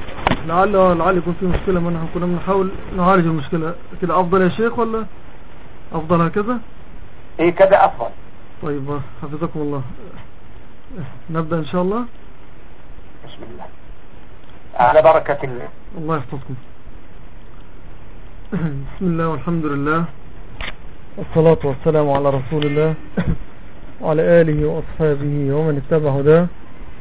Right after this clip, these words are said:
Speaker 1: أما بعد، فهذا مجلس مع فضيلة الشيخ عبيد بن عبد الله الجابري حفظه الله تعالى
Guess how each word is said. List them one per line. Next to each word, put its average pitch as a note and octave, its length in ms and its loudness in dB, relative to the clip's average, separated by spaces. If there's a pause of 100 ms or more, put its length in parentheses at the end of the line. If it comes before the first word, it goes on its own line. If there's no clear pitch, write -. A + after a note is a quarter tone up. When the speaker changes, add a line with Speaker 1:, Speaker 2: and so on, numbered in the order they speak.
(920)
Speaker 1:
أما E3 180 6
بعد، E3 280 6 (1200)
فهذا D3+ 640 6
مجلس D#3 380 2
مع D#3 360 2 (240)
فضيلة D#3 360 6
الشيخ D#3 300 4 (120)
عبيد D#3 340 8
بن - 220 4
عبد C3+ 180 6
الله D#3 120 10
الجابري D3 680 6 (100)
حفظه D3 340 6
الله D3 200 4
تعالى D#3+ 480 8